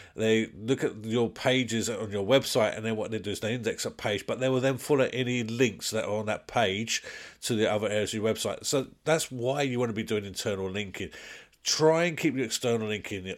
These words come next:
as to a minimum. That's links to other websites.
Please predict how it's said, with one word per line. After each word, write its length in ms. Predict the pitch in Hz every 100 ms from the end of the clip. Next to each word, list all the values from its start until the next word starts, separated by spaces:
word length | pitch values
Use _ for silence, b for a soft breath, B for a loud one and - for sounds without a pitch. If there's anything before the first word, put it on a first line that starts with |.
| - -
as 360 | 110 107 92 - -
to 380 | - 117 113 104
a 140 | 90 95
minimum. 500 | 95 117 120 143 127
That's 280 | 120 -
links 280 | 117 120 -
to 160 | - -
other 220 | 107 98
websites. 840 | 95 98 98 - 107 113 - -